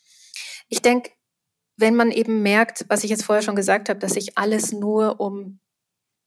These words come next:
ums Essen dreht, dass ich mich immer mehr zurückziehe. Freunde, Familie merken's daran, dass jemand immer gereizter wird.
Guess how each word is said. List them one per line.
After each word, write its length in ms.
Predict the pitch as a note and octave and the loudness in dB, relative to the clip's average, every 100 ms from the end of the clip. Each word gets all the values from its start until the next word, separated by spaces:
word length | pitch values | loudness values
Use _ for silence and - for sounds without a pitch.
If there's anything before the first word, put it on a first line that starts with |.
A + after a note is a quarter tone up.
| - - | -14 -8
ums 160 | A3 | -4
Essen 320 | - G#3 - G#3 | 0 0 0 -4
dreht, 300 | D#3 F3+ G3+ | -4 -2 -2
dass 140 | G3 | -2
ich 120 | G#3+ | -2
mich 200 | G#3+ G#3 | -4 0
immer 180 | A#3+ A#3 | 0 2
mehr 220 | G#3+ G#3 | 0 -2
zurückziehe. 540 | G#3 G3 G3+ - G3 F#3 | -4 -6 -6 -6 -6 -6
Freunde, 680 | - G#3+ A#3 A#3 A3 G#3 G3+ | 0 2 4 4 4 2 -4
Familie 460 | - G#3+ A#3 B3 A3 | -6 -2 0 0 0
merken's 440 | G#3 G#3 G#3+ G#3 | -2 -4 -4 -2
daran, 380 | G3 G#3 G#3 G3+ | 0 0 0 -2
dass 180 | G3+ G3+ | -4 -6
jemand 300 | G3+ G3+ - | -8 -8 -8
immer 200 | G#3 G#3+ | -8 -6
gereizter 640 | G#3 F#3+ F#3+ - G3+ F#3 | -2 0 -2 -2 -4 -2
wird. 280 | F#3 F#3 | -2 -4